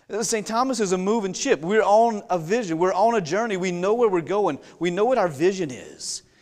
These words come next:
And what is our vision? Well, it's very clear. We have a twofold vision. First and primary, in the nineteen sixties, the bishop opened up Saint Thomas simply as a campus ministry, a Newman Center.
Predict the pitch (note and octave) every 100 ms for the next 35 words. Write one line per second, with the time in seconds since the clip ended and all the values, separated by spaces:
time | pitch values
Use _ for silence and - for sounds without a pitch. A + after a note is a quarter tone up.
0 | _ _ - D#3+ G#3 B3+ A3 F3 E3+ G#3
1 | E3 C3+ E3 F3 D3 E3 A3 A3 - G#3
2 | D#3+ D#3+ E3+ D#3 - G#3 G3+ F#3 C3+ C#3+
3 | G2 F2 - _ _ _ _ _ - _
4 | - F#3+ G#3+ A#3 G3+ E3+ - F3 F3+ G#3+
5 | A#3 C#4 D#4 C4+ - _ _ _ _ _
6 | - E3 E3 F3+ G#3 A3 G3+ - G3 -
7 | B3 C4 C4 - _ _ _ _ - D3
8 | G3 G3 F#3 - F3+ G3 G#3 F3+ F3+ F3
9 | F3+ D#3 E3+ E3 F3 E3 - - - -
10 | A#3+ A3+ A3+ F#3 D#3+ - F3+ E3 - D#3
11 | D3+ - - F2+ D2+ _ _ _ - C#3+
12 | E3 D#3 A#2 - F2+ D#2